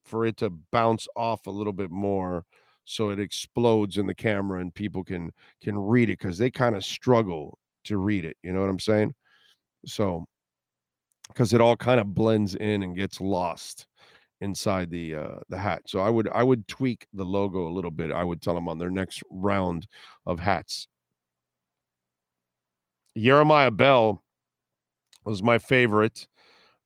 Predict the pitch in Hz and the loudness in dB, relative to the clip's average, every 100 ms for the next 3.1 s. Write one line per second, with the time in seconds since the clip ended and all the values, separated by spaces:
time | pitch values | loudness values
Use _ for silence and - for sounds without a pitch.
0 | - 110 110 107 107 107 107 107 107 104 | -2 0 2 2 2 2 2 2 0 0
1 | 95 107 120 127 120 127 127 127 127 117 | -4 -2 2 4 4 4 6 6 4 2
2 | 117 107 104 90 117 117 104 110 95 80 | 0 -2 -6 -2 0 0 0 -4 -4 -6
3 | 73 | -12